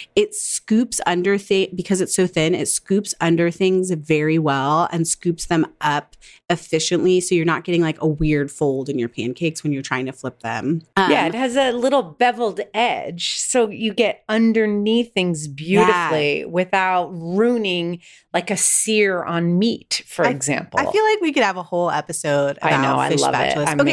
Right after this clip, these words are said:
Speaker 2: mean, s-
Speaker 1: But I want, before we run out of time, I wanna ask, is there anything that you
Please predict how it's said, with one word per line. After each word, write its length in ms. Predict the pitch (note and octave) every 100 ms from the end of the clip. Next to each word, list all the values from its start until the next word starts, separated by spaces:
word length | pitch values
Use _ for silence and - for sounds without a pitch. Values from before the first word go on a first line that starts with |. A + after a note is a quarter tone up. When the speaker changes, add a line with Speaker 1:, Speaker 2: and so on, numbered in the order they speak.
| A#3+
Speaker 2:
mean, 200 | C#3 C#3 _
s- 340 | - - - - - _
Speaker 1:
But 140 | G#3 C4+
I 120 | C4
want, 240 | C4 B3+
before 280 | A#3 A#3 A#3
we 140 | A#3
run 160 | A3 A3
out 80 | G#3
of 80 | G3+
time, 160 | G#3
I 100 | -
wanna 240 | G3 G3+ -
ask, 320 | G3 G3 - _
is 80 | G3+
there 160 | G#3 -
anything 420 | A#3 D#4 F#4 A4+ A#4
that 280 | A4 A3 G3+
you 340 | G#3+ G#3